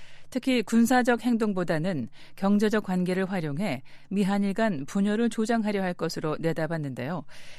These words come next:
미한 동맹이 그런 시도를 충분히 저지할 만큼 견고하다는 반론도 나왔습니다.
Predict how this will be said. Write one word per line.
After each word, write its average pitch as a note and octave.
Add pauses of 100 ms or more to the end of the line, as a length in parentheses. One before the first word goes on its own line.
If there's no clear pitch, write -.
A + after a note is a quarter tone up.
(260)
미한 G3
동맹이 G#3+
그런 A3+
시도를 A3
충분히 B3+
저지할 G3+
만큼 D#3+
견고하다는 G3
반론도 D#3+
나왔습니다. B2+